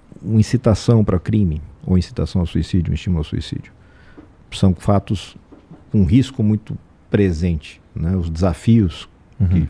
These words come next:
Speaker 1: que tão o tempo inteiro rolando, hoje muito no TikTok, mas enfim, rolam nas outras redes também. São, são situações que exigem uma atenção imediata. Então, é, é muito na dinâmica, mas o fato aconteceu. O que eu quero evitar é que se espalhe,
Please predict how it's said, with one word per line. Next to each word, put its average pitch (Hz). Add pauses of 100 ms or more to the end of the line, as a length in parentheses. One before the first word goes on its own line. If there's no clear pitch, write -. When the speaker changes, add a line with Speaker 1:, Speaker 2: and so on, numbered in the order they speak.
Speaker 1:
que -
tão 90
o 82
tempo 117
inteiro 98
rolando, 90
hoje 98
muito 98
no 104
TikTok, -
mas 95
enfim, -
rolam 87
nas 90
outras 90
redes 85
também. 85 (920)
São, 98
são 98
situações 101
que -
exigem 95
uma 107
atenção 107
imediata. 135 (1300)
Então, 92
é, -
é 117
muito 139
na 120
dinâmica, 98
mas 87
o 90
fato -
aconteceu. - (1120)
O 78
que -
eu 87
quero 143
evitar 110
é 95
que 92
se -
espalhe, 101